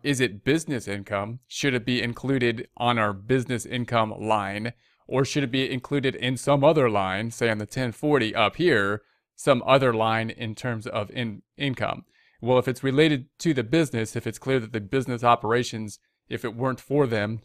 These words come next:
we would not have received the income, then typically you would think that the income would belong here on the Schedule C line for, uh,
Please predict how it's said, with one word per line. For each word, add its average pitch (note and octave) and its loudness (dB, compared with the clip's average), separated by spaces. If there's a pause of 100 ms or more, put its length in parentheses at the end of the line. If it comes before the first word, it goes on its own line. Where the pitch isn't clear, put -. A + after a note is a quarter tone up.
(140)
we A#2+ -2
would A2+ -2
not A2+ 2
have A2 2
received G#2 -4
the G#2 -2
income, G2 -4 (360)
then A2+ 0
typically A2+ -2
you G#2+ -6
would G#2+ -6
think A2 -2
that - -10
the A2 -4
income G#2+ -4
would G2+ -4
belong A2+ 0
here G#2 0
on G#2 -4
the F#2+ -6
Schedule F#2+ -4
C F3 -2
line G2+ -2 (360)
for, A2+ 0
uh, G#2 2